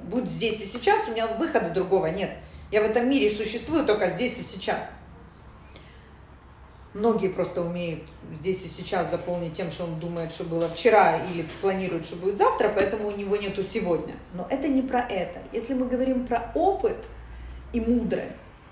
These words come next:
то вот этот сегодняшний момент, который у меня есть, ты обозначаешь определённые границы момента.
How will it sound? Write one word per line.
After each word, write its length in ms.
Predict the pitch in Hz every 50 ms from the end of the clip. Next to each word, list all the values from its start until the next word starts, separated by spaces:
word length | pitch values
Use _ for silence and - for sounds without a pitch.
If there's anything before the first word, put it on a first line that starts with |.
| - - - - - - - - - - - - - -
то 80 | - 190
вот 100 | 220 285
этот 220 | 311 - - 254
сегодняшний 760 | - - - 247 254 294 294 294 240 247 240 - - - -
момент, 640 | - 208 208 214 226 254 311 392 453 440 415 - - - - - - - - - - -
который 320 | - 202 202 214 208 196 190
у 60 | 190
меня 260 | 190 190 190 190 190
есть, 440 | 185 185 175 175 170 175 - - - - - - - - - - - - - - - -
ты 60 | 220
обозначаешь 640 | 220 220 226 226 220 220 220 - - 381 392 - - -
определённые 640 | - 208 185 175 196 196 240 277 262 247 240 214
границы 640 | 190 165 180 196 208 214 214 214 202 - - - -
момента. 580 | 170 165 165 170 170 165 160 160 - - -